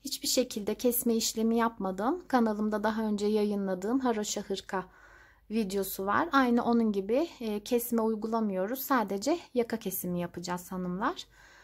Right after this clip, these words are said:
Arka bedende kesme işlemi yok. Şimdi hırkamın, e,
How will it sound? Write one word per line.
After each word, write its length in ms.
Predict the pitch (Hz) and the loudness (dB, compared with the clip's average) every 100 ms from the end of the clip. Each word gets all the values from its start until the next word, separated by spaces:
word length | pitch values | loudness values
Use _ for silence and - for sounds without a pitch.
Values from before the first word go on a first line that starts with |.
| - - | -8 4
Arka 360 | 262 247 233 | 6 6 0
bedende 460 | 202 190 185 185 196 | 0 -2 -2 -4 -4
kesme 400 | - 226 - 190 | -2 -4 -4 -6
işlemi 520 | 208 - 196 214 277 | -6 -6 -2 2 2
yok. 320 | 190 175 - _ - - - _ | 2 -2 -10 _ -20 -20 -20 _
Şimdi 260 | - 277 277 | 0 4 4
hırkamın, 580 | 285 277 - 311 349 392 - | 2 0 6 6 6 2 -4
e, 380 | 247 247 247 247 | -2 0 2 0